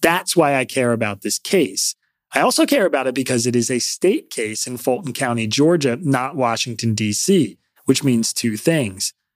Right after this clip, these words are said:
Trump cannot receive a federal pardon if he is convicted,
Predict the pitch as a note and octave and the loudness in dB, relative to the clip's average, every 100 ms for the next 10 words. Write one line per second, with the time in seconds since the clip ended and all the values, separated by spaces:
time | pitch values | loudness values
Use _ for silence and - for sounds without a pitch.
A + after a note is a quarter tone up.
0 | _ - D#3 D3 - C#3+ C#3 D#3 - F#3 | _ -2 0 2 2 4 2 0 0 2
1 | D#3+ B2 A#2+ A#2 C3 A#2 A2 C#3+ C3 C#3 | 2 2 0 0 0 0 0 0 0 2
2 | D3+ A#2+ - A2+ G#2 A2+ A2 C#3+ E3+ D#3 | 0 -2 0 -2 -2 -2 -2 0 2 2
3 | C#3+ | 0